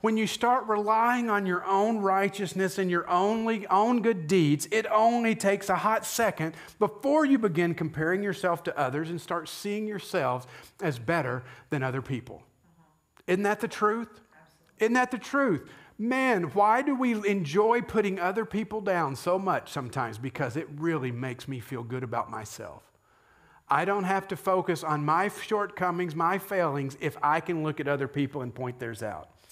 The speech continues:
Speaker 1: And that's exactly what was happening in the Galatian churches. They were becoming conceited, they were becoming competitive, and they were becoming jealous of one another.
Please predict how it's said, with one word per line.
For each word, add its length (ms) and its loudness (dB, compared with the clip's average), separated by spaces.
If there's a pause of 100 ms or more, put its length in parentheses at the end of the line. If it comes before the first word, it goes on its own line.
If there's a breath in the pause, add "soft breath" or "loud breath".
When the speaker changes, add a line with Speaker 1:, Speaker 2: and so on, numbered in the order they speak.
(420 loud breath)
Speaker 1:
And 160 2
that's 200 -2
exactly 580 -2
what 240 -6
was 140 -10
happening 640 -4
in 240 -4
the 80 -8
Galatian 580 -10
churches. 640 -16 (640 loud breath)
They 240 2
were 160 2
becoming 500 0
conceited, 800 -2 (560 loud breath)
they 140 0
were 100 0
becoming 540 -4
competitive, 920 -2 (380 loud breath)
and 120 0
they 120 4
were 120 -2
becoming 640 0
jealous 840 -2 (100)
of 240 -4
one 200 0
another. 480 -8